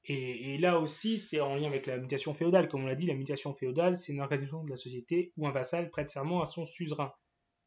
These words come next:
Les nobles prêtaient serment au roi également. Quasiment tous les nobles avaient prêté serment au roi. Comme n'importe quel vassal à son suzerain, du coup, ils devaient conseil. Donc, non seulement ils avaient des rôles importants localement, dans l'administration locale du royaume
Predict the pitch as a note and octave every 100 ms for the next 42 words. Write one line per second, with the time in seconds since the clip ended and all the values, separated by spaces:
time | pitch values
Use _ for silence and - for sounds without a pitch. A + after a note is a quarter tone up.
0 | _ _ - C#3+ E3 F3 F3 - _ _
1 | - D#3+ - D3+ D3+ _ _ - - D3+
2 | C3+ B2 - D#3 C#3 E3+ A#2+ A#2 A2+ -
3 | _ _ _ _ - C3 A#2+ C3 C3 -
4 | G3 E3 D#3 D#3+ C#3 C3+ - C#3 D3+ D3
5 | C#3 C#3 C3+ C#3+ C#3+ - _ _ _ _
6 | _ B2+ B2 B2 A#2+ C3+ B2 A#2+ C#3 A#2+
7 | - - - A2+ A#2 D3 D3+ A#2 - F#3+
8 | C3+ A2 G#2+ A2 D3+ - _ - F3+ -
9 | A#2+ A#2 A2+ - - _ _ _ _ _
10 | _ _ _ _ _ _ _ _ _ _
11 | _ _ _ _ _ - E3+ F3 D3+ D#3+
12 | G3+ G3+ G3+ F#3+ C#3+ C3 C3 C#3 C#3 -
13 | D3 C#3 D3 D#3 C3+ A#2+ A#2+ - B2 F#3+
14 | D4 D3+ A#2+ A#2+ - C3 C#3 C#3 D3 A#2+
15 | A2+ F3 B3